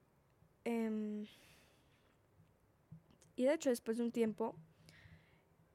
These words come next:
hice tres muy buenas amigas y, y yo me sentía mucho más contenta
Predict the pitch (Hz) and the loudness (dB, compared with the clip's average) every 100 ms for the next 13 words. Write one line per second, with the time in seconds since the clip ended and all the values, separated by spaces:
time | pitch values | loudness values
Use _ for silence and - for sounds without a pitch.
0 | _ - 269 277 254 254 254 269 311 285 | _ -6 -2 0 2 2 4 2 2 2
1 | 233 220 208 208 208 349 - - _ _ | 2 0 -2 0 -2 -4 -10 -20 _ _
2 | _ - - - - - 247 226 208 202 | _ -20 -20 -20 -20 -10 -4 -2 -2 -6
3 | 226 - 220 240 240 214 214 214 202 196 | -8 -4 0 0 0 0 0 -2 -4 -6
4 | 202 - 202 196 196 196 214 | -6 -6 -4 -4 -2 -4 -4